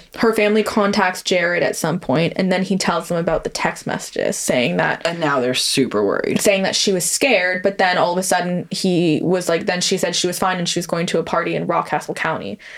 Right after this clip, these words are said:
Speaker 1: And her family's like, "That, this is weird." They're
Speaker 2: This
Speaker 1: like,
Speaker 2: is
Speaker 1: "Why would she be heading to a party, like, twenty miles away at
Speaker 2: Yeah.
Speaker 1: five thirty in the morning?"
Speaker 2: Yeah, no,
Speaker 1: With
Speaker 2: it's
Speaker 1: no vehicle to get there. Like, how would she get there?
Speaker 2: No.
Speaker 1: Who would be picking her up to take her to this party?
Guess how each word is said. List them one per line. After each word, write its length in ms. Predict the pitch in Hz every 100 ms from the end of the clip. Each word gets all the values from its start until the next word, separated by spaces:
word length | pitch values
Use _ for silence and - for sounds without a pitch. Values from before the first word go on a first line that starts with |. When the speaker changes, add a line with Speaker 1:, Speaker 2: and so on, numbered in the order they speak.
| -
Speaker 1:
And 80 | 196
her 80 | 190
family's 360 | 185 180 185 185
like, 200 | 175 170 _ _ _ -
"That, 360 | 185 190 185 -
this 320 | 185 196 196
is 240 | 190 175 -
weird." 440 | 165 170 98 202 -
They're 120 | 190
Speaker 2:
This 60 | 185
Speaker 1:
like, 100 | 139
Speaker 2:
is 80 |
Speaker 1:
"Why 160 | 185 180
would 160 | 196 -
she 100 | 202
be 140 | 208
heading 260 | 190 185 185
to 120 | 190
a 80 | 165
party, 320 | 170 175 170
like, 260 | 165 165 -
twenty 320 | - 185 196
miles 360 | 196 180 180 180
away 400 | 180 170 - -
at 100 | 196
Speaker 2:
Yeah. 140 | -
Speaker 1:
five 280 | 180 185 196
thirty 380 | - 208 208 196
in 120 | 185
the 60 |
morning?" 520 | 170 170 160 65 - 226
Speaker 2:
Yeah, 240 | 226 202
no, 240 | 202 208 131
Speaker 1:
With 140 | 202
Speaker 2:
it's 100 | 208
Speaker 1:
no 160 | 208 220
vehicle 420 | 220 214 214 196
to 60 |
get 220 | 180 170 -
there. 160 | 160
Like, 140 | 175 175
how 140 | 185
would 100 | 208
she 160 | - 214
get 240 | 190 180
there? 180 | - 214
Speaker 2:
No. 120 | 269
Speaker 1:
Who 60 | 208
would 100 | 202
be 80 | 202
picking 320 | 202 196 196
her 140 | 185 180
up 120 | 160
to 100 | -
take 240 | - 180 180
her 120 | 170
to 40 |
this 160 | 156 160
party? 540 | - 156 - - 233